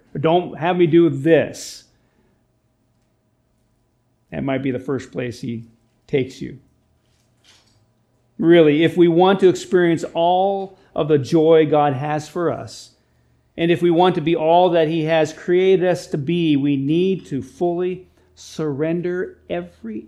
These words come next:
area of our lives and be available to God whenever, wherever. His holding back holds us back. Holding on only quenches our spirit.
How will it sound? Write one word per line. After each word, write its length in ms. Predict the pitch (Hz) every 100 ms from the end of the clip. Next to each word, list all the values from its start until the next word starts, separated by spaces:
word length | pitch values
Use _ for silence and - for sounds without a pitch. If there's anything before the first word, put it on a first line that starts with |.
| -
area 480 | 180 156 131 139 135
of 200 | - 147
our 120 | 151
lives 640 | 160 139 65 - 120 - - _ _ _ _ -
and 180 | 139
be 100 | 143
available 540 | 131 117 143 147 143 139
to 160 | -
God 540 | 131 139 131 120 - 120 _ _
whenever, 840 | 131 123 135 151 156 156 190 190 _ _ _ _ _ _ _ _ -
wherever. 840 | 120 127 165 165 113 - - - _ _ _ _ _ _ _ _ _ _ _ _
His 120 | 165
holding 540 | 120 190 220 226 214 196 -
back 580 | 147 170 131 127 - - _ _ _ _ _ _ _ _
holds 460 | - 170 170 -
us 380 | - 165 156 - _
back. 540 | 139 123 117 - _ _ _ _ _ _ _ _ _ _ _ _ - -
Holding 380 | - 175 160 156
on 280 | 156 165 160
only 260 | 151 151
quenches 460 | 147 156 143 151 131
our 120 | 143
spirit. 720 | - - 147 131 135 127 _